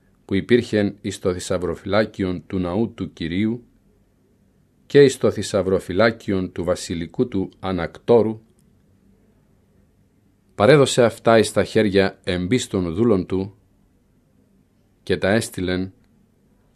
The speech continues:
ο βασιλεύς Ασά προς τον ιόν Άδερ,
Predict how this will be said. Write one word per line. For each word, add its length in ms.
ο 140
βασιλεύς 680
Ασά 640
προς 260
τον 160
ιόν 360
Άδερ, 460